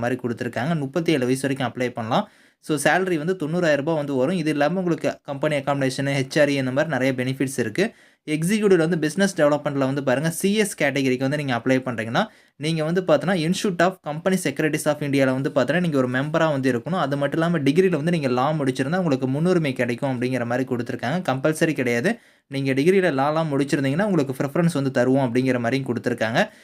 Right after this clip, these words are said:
So, சேலரி வந்து தொண்ணூறாயிரம் ரூபாய் உங்களுக்கான சேலரி வந்து வரும். முப்பத்தஞ்சு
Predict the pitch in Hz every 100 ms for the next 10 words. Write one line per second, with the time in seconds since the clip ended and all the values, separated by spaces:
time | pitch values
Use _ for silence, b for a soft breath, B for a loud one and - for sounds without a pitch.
0 | B B 175 165 165 165 196 190 156 190
1 | 156 160 165 147 147 175 147 131 131 135
2 | 143 147 135 131 127 135 185 139 202 190
3 | 170